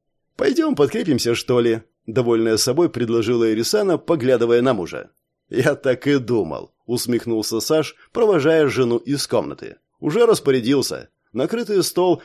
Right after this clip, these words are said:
ждёт труженицу и сопровождающих лиц. Надеюсь, и нам что-то перепадёт. С утра ничего не ел".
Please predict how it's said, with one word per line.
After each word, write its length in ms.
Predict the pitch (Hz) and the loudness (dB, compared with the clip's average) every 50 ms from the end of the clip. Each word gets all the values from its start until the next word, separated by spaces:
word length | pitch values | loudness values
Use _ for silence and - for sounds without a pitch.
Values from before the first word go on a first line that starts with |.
| - | -6
ждёт 520 | - 135 123 98 87 127 160 190 131 - - | -6 -6 -6 -2 0 2 2 2 2 0 -2
труженицу 600 | 135 135 151 147 127 147 147 143 135 - 135 127 | 0 2 2 2 2 2 0 0 0 -2 -2 -2
и 40 | 113 | -2
сопровождающих 880 | - 127 - 117 123 127 123 104 101 143 143 147 131 - - 165 - 202 | -2 -2 0 0 0 0 0 2 2 2 2 2 0 0 -4 -2 -2 -2
лиц. 320 | 202 180 - - - - _ _ _ _ _ _ _ _ | -2 -4 -4 -8 -12 -18 _ _ _ _ _ _ _ _
Надеюсь, 460 | 110 123 - 123 185 226 233 - - | 0 0 0 2 0 0 0 0 2
и 60 | 208 | 2
нам 240 | 165 131 120 117 113 | 2 2 2 0 -2
что-то 280 | - - 131 127 117 110 | -2 -4 -2 -2 -2 -2
перепадёт. 600 | - 131 127 120 - 131 117 101 123 120 117 - | -2 -2 -2 0 0 0 0 2 0 0 -2 -2
С 140 | - - - | -2 -2 -2
утра 320 | 185 180 - - - - 220 | -2 0 0 0 0 0 0
ничего 360 | 196 160 - - 156 156 156 | -2 -2 0 2 2 4 6
не 100 | 151 156 | 6 4
ел". 320 | 143 123 95 69 - - | 4 2 0 -2 -6 -12